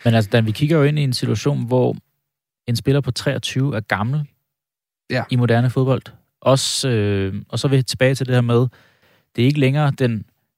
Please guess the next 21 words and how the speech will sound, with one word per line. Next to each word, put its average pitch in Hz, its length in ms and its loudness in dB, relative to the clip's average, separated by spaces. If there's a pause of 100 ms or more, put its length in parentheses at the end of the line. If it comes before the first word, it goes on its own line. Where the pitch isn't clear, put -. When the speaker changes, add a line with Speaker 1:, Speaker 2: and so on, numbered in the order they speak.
(120)
Speaker 1:
enkelte 139 280 -2
spillers 127 360 -2
frie 135 280 -2
valg, 117 240 0 (240)
om 107 100 -4
han 113 180 2
skal 113 360 0
være 107 160 2
en 104 60 0
one-club-player 107 580 -2 (160)
eller - 0 - (120)
ej. 95 180 -2 (160)
Det 110 60 2
afhænger 123 340 4
også 110 300 0
af 107 120 -4
klubben, 123 300 -2
han 92 160 -4
er 120 120 -2
i, 110 280 -4
fordi 98 360 -6